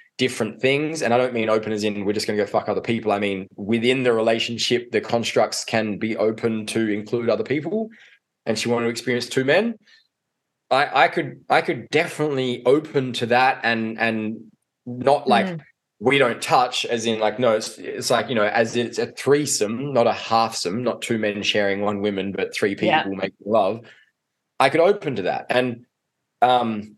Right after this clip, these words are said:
Speaker 1: again, my nervous system would have to be on board, and there would have to be some slowness and some, you know, not just, like, some random dude off the street. But yeah, I just, I just
Speaker 2: That's a long
Speaker 1: I
Speaker 2: way for a guy that grew up where you grew up in rural Australia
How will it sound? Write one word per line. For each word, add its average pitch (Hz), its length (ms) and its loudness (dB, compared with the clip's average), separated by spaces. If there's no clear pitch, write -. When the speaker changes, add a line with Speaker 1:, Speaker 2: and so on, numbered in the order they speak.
Speaker 1:
again, 135 400 2
my 120 120 4
nervous 113 320 2
system 123 220 -4
would 110 100 0
have 120 100 0
to 120 80 -6
be 120 100 2
on 110 120 0
board, 143 320 4
and 123 100 -2
there 110 80 -2
would 104 140 -4
have 107 140 -4
to 101 60 -8
be 107 120 -2
some 95 260 -2
slowness 113 540 2
and 104 120 -6
some, 98 200 -2
you 113 80 0
know, 101 160 0
not 120 320 -2
just, - 180 -2
like, 92 180 2
some 98 180 -2
random 95 260 0
dude 98 180 0
off 87 80 -4
the - 80 -12
street. 156 340 0
But 123 320 6
yeah, 151 260 4
I 117 100 4
just, 139 280 -2
I 131 80 6
just 139 280 -6
Speaker 2:
That's 392 180 4
a 415 80 8
long 240 340 6
Speaker 1:
I 202 40 0
Speaker 2:
way 202 220 4
for 196 260 4
a 185 120 4
guy 180 260 6
that 165 160 -2
grew 175 200 4
up 165 200 4
where 180 120 0
you 170 180 0
grew 165 160 2
up 151 180 2
in 160 80 -4
rural 185 320 2
Australia 170 680 2